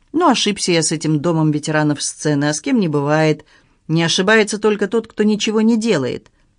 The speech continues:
«Это я дуюсь?» — вскипела она. «Может, ещё скажете, что по моему капризу мы попёрлись в этот вертеп?» «Ну, если уж вы такая умная,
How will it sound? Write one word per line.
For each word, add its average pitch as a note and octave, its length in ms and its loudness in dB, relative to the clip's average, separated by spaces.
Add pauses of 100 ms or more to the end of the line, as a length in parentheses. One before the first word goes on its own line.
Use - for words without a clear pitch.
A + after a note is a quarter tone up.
(160)
«Это E3+ 300 0
я C#3 300 0
дуюсь?» — G3+ 520 2 (140)
вскипела D#3 540 0
она. C#3+ 280 2 (320)
«Может, F#3 380 2
ещё F#3 320 2
скажете, F#3 560 0
что E3+ 240 -2
по F3 100 -4
моему F3+ 320 2
капризу F3 560 0 (180)
мы G3 160 4
попёрлись E3 540 2
в D3+ 60 2
этот C#3 240 -2
вертеп?» D#3+ 480 -2 (640)
«Ну, C3 100 -8
если B2 260 -8
уж B2 160 -6
вы C#3 80 -2
такая C#3 460 -4
умная, D3+ 500 0